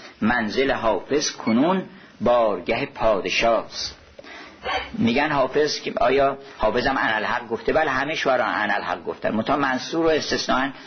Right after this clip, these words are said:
به عنوان مدل دارش زدن، وگرنه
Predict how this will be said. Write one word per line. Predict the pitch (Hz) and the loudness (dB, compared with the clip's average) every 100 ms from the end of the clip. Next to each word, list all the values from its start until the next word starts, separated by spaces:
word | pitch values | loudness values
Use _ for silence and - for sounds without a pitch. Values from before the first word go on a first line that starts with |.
| - - | -20 -10
به | - 107 | -2 0
عنوان | 113 110 127 123 120 110 | 2 2 4 4 2 2
مدل | 90 101 107 117 135 | 2 2 2 2 2
دارش | 113 120 110 - | 2 2 2 0
زدن، | - 73 - _ _ _ _ _ - - - - - | -4 -6 -8 _ _ _ _ _ -20 -18 -16 -8 -2
وگرنه | 104 110 107 110 127 | 2 2 2 0 -2